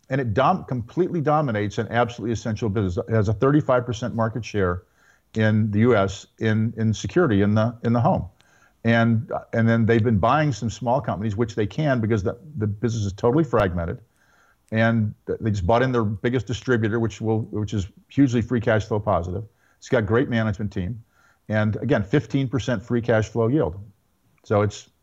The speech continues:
it ought to be trading right now. If it traded where junk bonds traded, it'd be in the twenties.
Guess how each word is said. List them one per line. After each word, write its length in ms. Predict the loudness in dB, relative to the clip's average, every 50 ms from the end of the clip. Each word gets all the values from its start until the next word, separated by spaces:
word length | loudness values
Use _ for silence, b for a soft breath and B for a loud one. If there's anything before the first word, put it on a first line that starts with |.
| _ _ _ _ _ _ _
it 100 | 2 4
ought 140 | 4 4 4
to 60 | 4
be 100 | 4 2
trading 320 | 0 0 0 0 0 0 0
right 200 | 0 0 0 -2
now. 420 | -2 -2 -2 -2 -2 -4 -6 b b b b b
If 80 | -14 -12
it 80 | -10
traded 240 | -4 -2 -2 -2 -2
where 140 | -2 -4 -4
junk 320 | -2 0 -2 -2 -2 -2
bonds 260 | -4 -4 -2 -2 -4
traded, 240 | -4 -4 -2 -2 0
it'd 100 | 0 -2
be 60 | -2
in 80 | -2 -2
the 60 | -2
twenties. 440 | -4 -6 -6 -6 -6 -6 -10 -16 -18